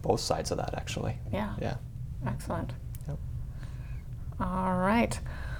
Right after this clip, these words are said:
Speaker 2: Well, this has a v-, been a very <laughs> informative, I think I've learned more about A L S than I did during medical school.
Speaker 1: <laughs>
Speaker 2: So
Speaker 1: Yeah, yeah.
Speaker 2: really
Speaker 1: Yeah.
Speaker 2: appreciated both of you guys,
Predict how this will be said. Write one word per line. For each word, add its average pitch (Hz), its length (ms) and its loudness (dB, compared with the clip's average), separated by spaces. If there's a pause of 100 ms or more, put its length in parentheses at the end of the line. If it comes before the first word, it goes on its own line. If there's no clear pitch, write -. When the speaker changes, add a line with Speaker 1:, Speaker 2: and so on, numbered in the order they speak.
(680)
Speaker 2:
Well, 214 400 8
this 208 180 6
has 233 160 10
a 208 80 12
v-, 175 300 6 (160)
been 269 160 12
a 247 80 12
very 294 500 12
<laughs> 254 80 12
informative, 285 460 12
I 226 100 12
think 269 220 10
I've 240 180 12
learned 240 300 12
more 240 160 12
about 226 280 12
A 220 100 12
L 226 140 12
S 233 180 10
than 226 120 12
I 220 100 12
did 208 200 10
during 214 240 12
medical 202 420 10
school. 170 760 8
Speaker 1:
<laughs> - 40 -2
Speaker 2:
So - 300 6 (500)
Speaker 1:
Yeah, 131 60 0
yeah. - 120 0
Speaker 2:
really 214 420 8
Speaker 1:
Yeah. 185 80 8
Speaker 2:
appreciated 202 560 10
both 196 240 8
of 202 100 12
you 180 80 12
guys, 180 340 10